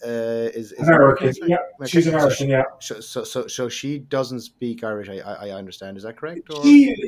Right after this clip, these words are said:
Speaker 2: yeah, she, she doesn't really speak Irish. She understands a lot of Irish now because she hears it spoken all the time in our house. I mean, she's exposed to Irish every day, so, and she can, uh, she can say a few things actually in Irish, but mostly she has listening comprehension, pretty good listening comprehension,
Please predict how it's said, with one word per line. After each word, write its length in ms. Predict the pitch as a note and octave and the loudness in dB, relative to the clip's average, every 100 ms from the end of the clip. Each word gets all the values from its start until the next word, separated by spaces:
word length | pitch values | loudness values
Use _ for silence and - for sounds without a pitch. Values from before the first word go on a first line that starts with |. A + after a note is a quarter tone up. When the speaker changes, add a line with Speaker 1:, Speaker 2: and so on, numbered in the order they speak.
| A3+ | 4
Speaker 2:
yeah, 240 | C4 A#3+ | 4 4
she, 320 | - A#3 A3+ F#3 | 4 -4 -6 -4
she 100 | G#3+ | 2
doesn't 300 | D4 D4 B3 | 2 2 0
really 140 | G#3+ | -2
speak 340 | - G#3 G3+ | -2 -4 2
Irish. 420 | F3 E3+ F3 - F#3+ | 6 8 6 4 -8
She 180 | F#3+ G#3+ | -2 0
understands 520 | G#3 - G#3+ A#3 G#3 | 0 0 0 0 6
a 60 | |
lot 180 | F#3 F3+ | 8 8
of 60 | F3 | 8
Irish 280 | E3 D#3 F3 | 6 6 4
now 160 | E3 | 2
because 160 | D#3 C#3+ | 2 0
she 120 | D3+ | -2
hears 300 | C#3+ F#3 E3 | 4 4 6
it 180 | D#3+ D#3 | 4 2
spoken 420 | - E3+ E3 D3+ | 2 6 6 6
all 160 | C#3+ C3+ | 6 4
the 60 | B2+ | 4
time 380 | D#3 D#3+ D3+ - _ _ _ | 0 0 -2 -8 _ _ _
in 120 | D3 C3+ | 0 4
our 180 | C3+ | 4
house. 380 | C3+ E3 D3+ C3+ | 6 4 4 0
I 40 | C#3 | -4
mean, 100 | C3 | 0
she's 200 | F#3 F3 | 0 0
exposed 400 | - E3 D#3+ D#3+ | 2 4 4 2
to 60 | |
Irish 320 | D3+ D3 C#3 | 2 2 2
every 200 | D3+ D3+ | -2 0
day, 140 | D3+ D#3 | 0 0
so, 260 | E3 E3 | 2 2
and 140 | F3+ E3+ | 4 2
she 140 | A#3 | 0
can, 320 | C4+ C#4 C4+ - _ _ _ F#3 | 2 2 0 -6 _ _ _ -2
uh, 320 | F3+ F3+ F#3 | 2 4 4
she 160 | F#3+ G#3+ | 2 -2
can 260 | A3 C#4+ D4+ | -4 -2 -4
say 240 | - G#3+ | 2 4
a 80 | - | 4
few 240 | - A#3+ | 0 -8
things 320 | A#3+ G3 E3+ | -4 0 2
actually 300 | D#3 D3 D#3 | 2 0 -4
in 60 | D#3 | -2
Irish, 280 | D3+ D3 C#3 | 0 0 -2
but 120 | F3 | 2
mostly 340 | G3 B3 A#3+ | 6 6 4
she 160 | F#3 F#3+ | 0 4
has 160 | F3 F3 | 6 6
listening 340 | G3+ - F3 | 4 2 -4
comprehension, 640 | D#3+ D#3+ C#3+ D#3 D3+ C#3+ | -2 -2 -2 -4 -6 -10
pretty 200 | G3 A3+ | -10 -6
good 160 | G3+ E3 | 0 2
listening 320 | E3+ E3+ D#3 | 2 -2 -8
comprehension, 680 | C#3+ C#3+ C#3+ C#3+ C#3 C#3+ | -8 -6 -6 -6 -6 -6